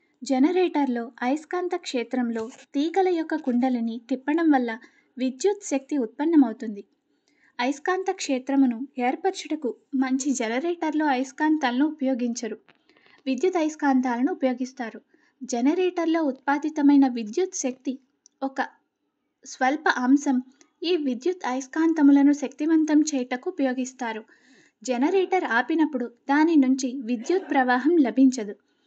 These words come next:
విద్యుత్ ప్రవాహం లభించకపోతే విద్యుత్ అయస్కాంతం పనిచేయదు. అయస్కాంత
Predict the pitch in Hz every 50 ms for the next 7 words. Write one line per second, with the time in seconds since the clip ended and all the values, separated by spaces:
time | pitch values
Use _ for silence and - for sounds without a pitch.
0 | _ _ - _ _ _ _ - 254 254 226 - 370 415 403 - 349 320 302 302
1 | 311 320 311 349 311 269 233 214 247 269 285 285 285 285 269 262 269 262 262 262
2 | 262 262 262 - _ _ _ _ - 262 247 247 - 370 381 370 330 311 311 -
3 | - 277 269 269 262 285 277 262 262 240 240 262 - 277 247 226 214 - 214 _
4 | _ _ _ _ _ _ _ _ _ _ - 233 254 277 269 - 359 359 370 359